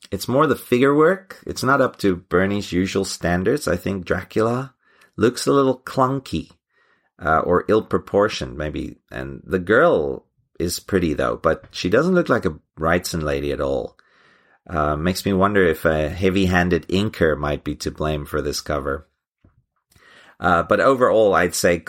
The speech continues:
<laughs> Gene Colan's corner box art is probably the standout element, um, of this cover.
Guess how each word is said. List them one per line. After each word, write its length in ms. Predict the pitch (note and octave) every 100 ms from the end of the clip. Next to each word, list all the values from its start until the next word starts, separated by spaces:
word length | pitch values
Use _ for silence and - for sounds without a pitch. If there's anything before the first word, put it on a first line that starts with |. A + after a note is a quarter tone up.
| -
<laughs> 200 | F2 G2+
Gene 260 | F2 A2 G#2
Colan's 420 | - G#2 F#2 F2
corner 360 | - G#2 G2
box 320 | F2+ F2 F2 -
art 300 | D#2+ E2 D2+
is 100 | D2+
probably 340 | E2+ E2 E2
the 100 | D2+
standout 800 | - - - E2 F2+ D#2 D2+ - _ _ _ _ _ -
element, 560 | G2+ F#2+ D2+ D2+ - - _ _ _ _ _
um, 520 | - C#2 C#2 C#2+ B1 _ _
of 160 | D#2+ D2+
this 160 | D2 -
cover. 480 | D2 C#2 C#2 -